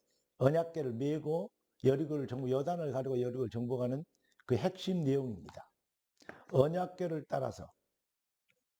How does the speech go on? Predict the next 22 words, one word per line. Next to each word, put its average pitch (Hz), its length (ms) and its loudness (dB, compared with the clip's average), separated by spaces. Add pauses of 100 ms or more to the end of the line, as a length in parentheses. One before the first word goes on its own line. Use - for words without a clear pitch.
(120)
한 247 320 2
번도 254 380 2
안 202 240 0
들어가 196 280 0
보고 170 260 0
한 226 240 -2
번도 254 300 0
안 185 220 -6
살아본, 156 400 -4 (180)
한 196 220 2
번도 208 640 0
구경하지 175 420 0
못한 151 380 -4 (1040)
가나안 151 380 2
땅을 131 260 0
들어가서 165 600 0 (560)
그를 160 280 4
정복하고 147 640 -2 (380)
언약 190 340 4
성취를 180 440 -2
이룰 143 380 0
능력을, 151 640 0